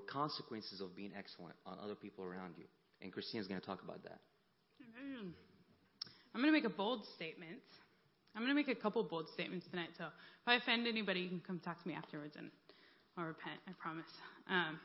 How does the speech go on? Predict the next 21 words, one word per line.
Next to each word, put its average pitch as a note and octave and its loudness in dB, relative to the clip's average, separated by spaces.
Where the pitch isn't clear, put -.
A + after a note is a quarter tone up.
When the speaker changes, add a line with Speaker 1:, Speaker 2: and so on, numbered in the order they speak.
Speaker 2:
but, G3+ 8
uh, E3+ 4
my F3 0
first D4 10
one G#3 8
is, F#3 6
your C4 6
excellence A#3+ 4
means A3+ 8
everything. F#3 4
Um, E3+ 6
I - 6
don't D4 12
know E4+ 12
if D#4+ 8
any D4 12
of C#4 10
you C#4 10
guys B3+ 8
can A#3+ 0
relate G3 10